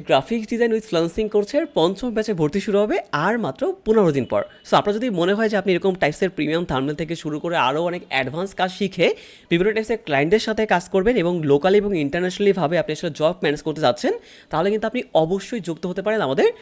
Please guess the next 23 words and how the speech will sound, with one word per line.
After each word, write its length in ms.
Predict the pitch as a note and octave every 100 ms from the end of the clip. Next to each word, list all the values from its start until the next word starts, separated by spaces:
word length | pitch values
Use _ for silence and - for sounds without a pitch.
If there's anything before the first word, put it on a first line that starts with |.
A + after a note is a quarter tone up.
| - _
পঞ্চম 280 | G#3 G#3+ G#3 D#3+
ব্যাচে। 180 | F#3+ - - -
So 60 | C4 C#4+ - G#3
এইখানটাতে 340 | A3 C4 B3+
আমাদের 180 | A#3+ A#3 G3+
দেখুন 160 | G#3 B3+
কোর্সের 260 | F#3+ F#3 A3
মডিউল 220 | E3 F3 G3
থেকে 120 | G3+ G#3+
শুরু 120 | F#3+ F#3
করে 80 | G3+
আপনার 160 | E3+ F3
overall 200 | D#3 F3+ F#3
সব 80 | - -
কিছুই 220 | G3+ A#3+
দেওয়া 140 | A3+ A3
আছে, 140 | A3 F4 - -
আপনি 140 | D#3 E3 D#3+
অবশ্যই 200 | C3+ D3 F#3
এখান 100 | F#3+
থেকে 120 | G#3
চেক 100 | -
করে 100 | F#3+